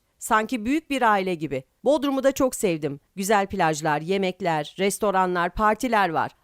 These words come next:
Ayrıca sakinlik isteyenler için de sakin yerler var. Dağlar,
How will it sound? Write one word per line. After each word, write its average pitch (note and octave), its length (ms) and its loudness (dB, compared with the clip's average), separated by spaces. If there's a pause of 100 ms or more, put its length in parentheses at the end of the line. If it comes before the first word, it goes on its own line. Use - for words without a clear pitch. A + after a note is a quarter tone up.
(140)
Ayrıca G#3 540 4
sakinlik A#3 600 0
isteyenler B3 540 0
için A#3 300 -4
de B3 120 2
sakin F#3+ 400 2
yerler G#3+ 460 2
var. C3+ 240 -2 (220)
Dağlar, F#3+ 480 4